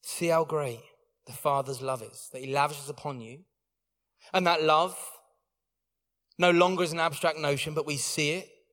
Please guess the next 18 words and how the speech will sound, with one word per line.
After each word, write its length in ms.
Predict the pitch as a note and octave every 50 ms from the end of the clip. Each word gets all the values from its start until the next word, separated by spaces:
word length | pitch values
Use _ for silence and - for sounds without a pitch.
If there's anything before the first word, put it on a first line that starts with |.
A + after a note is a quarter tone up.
| _ _ _
on 140 | D#3 D#3+ D3+
the 60 | D#3+
cross. 680 | D3+ - - C3+ B2+ D3+ - - - - - - - - _ _ _ _ _ _ _ _ _ _ _ _ _ _ _ _ _ _ _ _ _ _ _ _ _ _ _ _ _ _ _ -
And 100 | C#3+ C3
how 220 | C#3+ E3+ F3+ F3+
do 60 | F3
we 60 | F3
know 220 | E3 E3 E3+ F3 F3
that 120 | E3 D#3+
God 140 | D#3+ D#3+ D3+
loves 240 | D#3 E3 E3 D#3 E3
us? 140 | F3+ F#3 -
Because 380 | - E3 - - E3 D#3 -
he's 180 | - D#3+ C#3+ C3+
willing 460 | C#3 E3 E3+ E3 D#3+ D#3 D#3+ E3 D#3+ _ _ _ _ _ _ _ _ _ _ _ A#3 -
to 100 | - D#3
let 140 | D#3 D#3 D3+
you 400 | D3+ C#3 C#3+ C#3+ D3+ F#3 G#3+